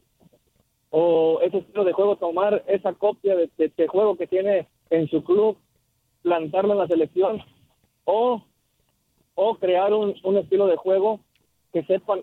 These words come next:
a qué juegan, porque Argentina hoy no supo a qué jugó. Los cambios, me parece que Sampaoli los hace tarde, ya cuando se ve con el agua al cuello es cuando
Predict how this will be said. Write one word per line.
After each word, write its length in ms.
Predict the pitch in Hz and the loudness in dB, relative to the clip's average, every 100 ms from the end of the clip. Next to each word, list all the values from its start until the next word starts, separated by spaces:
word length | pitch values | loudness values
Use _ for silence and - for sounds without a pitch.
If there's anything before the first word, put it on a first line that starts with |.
| - | -6
a 120 | 160 | -8
qué 140 | - 180 | -4 -4
juegan, 340 | 190 180 156 | 0 -2 -4
porque 460 | 151 151 156 151 143 _ - | -10 -6 -2 -2 -2 _ -8
Argentina 540 | 156 156 151 190 190 | -4 -4 -2 -2 0
hoy 300 | 180 202 214 - _ _ _ _ _ - | 0 0 0 -6 _ _ _ _ _ -8
no 300 | 165 180 208 | 0 0 0
supo 580 | - 208 202 202 202 - _ _ - | 0 -2 0 -2 -2 -4 _ _ -4
a 160 | 147 147 - | -2 -2 -4
qué 140 | 190 | -4
jugó. 480 | - 151 190 233 226 _ _ _ _ | -4 -2 0 0 -4 _ _ _ _
Los 180 | 151 147 | -4 -2
cambios, 420 | 175 180 185 170 | -2 0 0 0
me 120 | 165 | 0
parece 300 | 147 170 180 | 0 0 0
que 120 | 175 160 | -4 -4
Sampaoli 560 | 151 156 170 180 170 _ _ _ | -2 0 2 0 -2 _ _ _
los 220 | 165 165 196 | -2 0 0
hace 260 | 190 170 | -4 -6
tarde, 380 | 147 190 214 196 | -6 -4 0 0
ya 120 | 180 185 | 0 0
cuando 340 | 196 175 165 | -4 -4 -4
se 80 | 156 | 0
ve 140 | 180 | -2
con 160 | 185 175 | -2 -2
el 100 | 165 | 0
agua 160 | 180 170 | 0 0
al 80 | |
cuello 240 | - 175 180 | -2 0 -2
es 60 | - | -2
cuando 480 | 165 156 147 135 | -6 -4 -2 -4